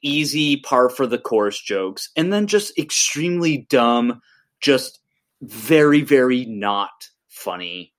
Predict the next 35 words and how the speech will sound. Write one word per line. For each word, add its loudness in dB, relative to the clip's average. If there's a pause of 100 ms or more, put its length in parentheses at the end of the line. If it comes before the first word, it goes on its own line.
jokes. -8 (260)
So, 6
like, 4
this 0
movie 6
runs 0
the -2
gambit. -4
So, 6
but 2
yeah, 4
what, 2
the 2
fact -2
that -2
this 2
movie 0
opens 0
on -2
a -12
boob, -4
I 2
was -4
like, -4
"Oh -2
my -4
God, -2
please -6
don't -6
be -10
one -6
of -8 (120)
those -6
movies." -6 (960)
<laughs> -16